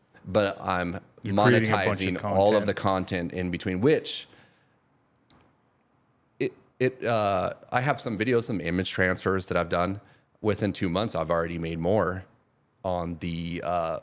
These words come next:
Speaker 1: as, as far as the fi-, affiliate commissions
Speaker 2: Mm-hmm.
Speaker 1: and the, uh, the ads on YouTube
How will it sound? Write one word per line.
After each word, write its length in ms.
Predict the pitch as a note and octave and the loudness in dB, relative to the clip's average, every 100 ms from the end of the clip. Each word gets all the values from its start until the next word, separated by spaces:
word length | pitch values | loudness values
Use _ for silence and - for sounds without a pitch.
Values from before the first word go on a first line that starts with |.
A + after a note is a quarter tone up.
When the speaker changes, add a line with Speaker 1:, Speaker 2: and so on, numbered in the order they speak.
| - | -6
Speaker 1:
as, 180 | F#2 - | -6 -6
as 120 | G2+ - | -8 0
far 120 | F2+ | 0
as 80 | D#2+ | 0
the 80 | |
fi-, 180 | E2+ - - | -4 -4 -2
affiliate 520 | G#2 G#2+ G2+ G2 - - _ _ - | -2 -2 0 -2 -6 -14 _ _ -6
commissions 640 | G#2 G2 - G2+ G2 A2+ | 0 0 0 -2 0 0
Speaker 2:
Mm-hmm. 120 | F#2+ | -2
Speaker 1:
and 240 | F2+ E2+ E2+ | 0 0 -2
the, 200 | E2 E2 | -4 -2
uh, 340 | E2+ F2 F2 D#2+ - | 0 0 -2 -6 -8
the 80 | F2 | -4
ads 300 | E2+ F#2 E2 | -2 -2 -2
on 160 | E2+ | -2
YouTube 300 | E2+ G2 F2 | -2 -2 -4